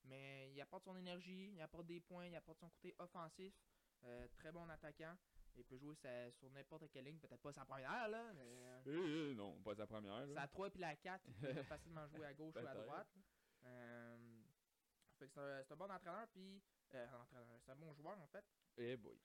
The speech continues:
Speaker 1: Puis, euh, il peut apporter quand même beaucoup aux Canadiens. Euh, on,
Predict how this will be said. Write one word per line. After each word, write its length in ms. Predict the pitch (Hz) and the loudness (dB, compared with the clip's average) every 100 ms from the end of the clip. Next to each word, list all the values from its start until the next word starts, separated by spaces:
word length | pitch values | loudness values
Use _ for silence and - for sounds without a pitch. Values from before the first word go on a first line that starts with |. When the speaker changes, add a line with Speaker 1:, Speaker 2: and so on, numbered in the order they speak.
| _ - _ | _ -20 _
Speaker 1:
Puis, 260 | - 139 131 | -12 -8 -4
euh, 140 | 123 | -4
il 60 | 123 | -4
peut 160 | - 220 | -2 -2
apporter 320 | 240 208 240 | 0 -2 -2
quand 180 | 214 226 | 0 0
même 160 | 226 - _ _ _ _ _ _ _ _ - | -2 -10 _ _ _ _ _ _ _ _ -14
beaucoup 460 | 147 143 170 - 220 | -10 -6 -6 -6 -6
aux 40 | |
Canadiens. 600 | 202 180 165 151 143 175 214 _ _ _ _ - | -2 0 0 -2 -4 -6 -8 _ _ _ _ -10
Euh, 100 | 123 | -6
on, 400 | 120 120 117 113 | -4 -4 -6 -8